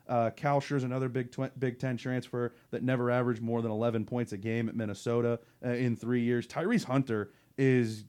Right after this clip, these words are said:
getting his name on some list for the N B A draft. I'm not sure he's a twenty twenty-one guy. Twenty twenty-two guy would be the, the draft that he would fall into. Uh, but he's, uh, getting to be a really interesting name so far. Uh,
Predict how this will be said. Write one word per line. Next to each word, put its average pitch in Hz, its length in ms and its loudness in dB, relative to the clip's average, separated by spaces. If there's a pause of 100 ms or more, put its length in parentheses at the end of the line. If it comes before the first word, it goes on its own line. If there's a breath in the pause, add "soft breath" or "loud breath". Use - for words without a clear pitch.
(140)
getting 147 320 6
his 127 300 4
name 120 300 4
on 117 140 2
some 107 220 -2
list 110 300 0
for 120 100 -4
the 113 120 0
N 110 100 0
B 107 140 0
A 98 80 -2
draft. 98 340 -2
I'm 110 80 0
not 123 160 4
sure 123 140 0
he's 120 140 2
a 110 60 -4
twenty 117 260 -2
twenty-one 110 480 -2
guy. 107 260 0 (220 soft breath)
Twenty 120 160 -2
twenty-two 110 420 -4
guy 107 220 0
would 104 160 -6
be 107 100 -4
the, 95 200 -6
the 110 160 -8
draft 107 280 -4
that 107 80 -8
he 110 80 -2
would 101 120 -2
fall 104 240 -4
into. 104 340 -4 (280 loud breath)
Uh, 120 240 2
but 123 200 0
he's, 151 540 2
uh, 135 260 -2 (120)
getting 135 320 4
to 131 80 0
be 131 140 2
a 123 80 2
really 123 320 2
interesting 117 440 -4
name 110 220 -4
so 110 220 -4
far. 110 400 -2 (360 soft breath)
Uh, 107 480 -2